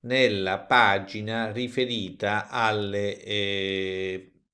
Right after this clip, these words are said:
graduatorie provinciali di istituto, alla compilazione della domanda. Il primo passo che deve essere fatto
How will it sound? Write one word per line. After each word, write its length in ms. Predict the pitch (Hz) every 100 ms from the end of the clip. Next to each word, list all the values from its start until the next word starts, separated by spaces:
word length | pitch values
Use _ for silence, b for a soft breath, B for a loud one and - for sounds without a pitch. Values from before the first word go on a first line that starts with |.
| _ _
graduatorie 600 | - 120 123 135 113 95
provinciali 720 | - 131 151 131 107 104 104
di 120 | 95
istituto, 600 | 98 - 98 - 87 90
alla 160 | 117 110
compilazione 800 | 101 107 117 120 113 - 101 98
della 200 | 92 87
domanda. 680 | 87 87 82 85 85 90 - B B B
Il 200 | - 127
primo 320 | 123 185 165 131
passo 580 | 127 113 95 - 101
che 520 | 92 110 107 - - 101
deve 340 | 110 110 117
essere 840 | 131 131 - - 107 98 98 98 -
fatto 800 | 123 110 90 - _ 95 92